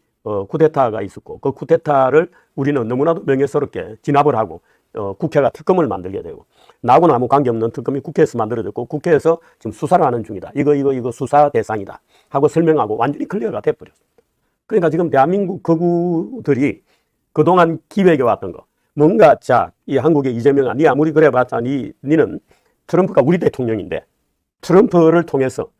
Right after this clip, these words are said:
완전히 니는, 어, 박살이 날 거다. 이 위대한 트럼프 대통령이, 어, 아예 한국의 좌파들의 씨를 말려줄 거다." 하는 참 가냘픈 기대를 가지고 트럼프에게 공을 엄청나게 들였던,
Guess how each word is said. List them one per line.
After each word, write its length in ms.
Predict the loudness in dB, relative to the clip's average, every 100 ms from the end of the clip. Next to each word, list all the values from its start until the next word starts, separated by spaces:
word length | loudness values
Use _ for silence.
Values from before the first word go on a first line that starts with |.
| _
완전히 360 | 0 2 2 2
니는, 360 | 2 0 -2 -12 -8
어, 100 | -4
박살이 340 | -2 2 2
날 160 | 0 -2
거다. 260 | -4 -4 -4
이 160 | -2
위대한 280 | 0 2 2
트럼프 280 | 2 0 2
대통령이, 640 | 0 2 0 2 4 2 -2 _ _ _ -6
어, 320 | -6 -6 -12 _
아예 340 | -2 2 2 -2 _ _ -2
한국의 340 | 0 0 -4
좌파들의 640 | -6 -4 0 0 -2 -6 -16 _ _
씨를 260 | -4 2 2
말려줄 420 | 4 2 0 -2
거다." 280 | -6 -8 -12 _ _ _ _
하는 260 | -2 -2 -4 _ _ _ -14
참 220 | -8 -4
가냘픈 540 | -2 0 0 0 -4
기대를 340 | -2 -2 -2 -2
가지고 380 | -4 -4 -6 -4
트럼프에게 720 | -2 -2 -2 -2 -2 -2 2
공을 300 | 2 2 -2
엄청나게 440 | -6 -6 -8 -12 -12
들였던, 360 | -12 -14 -16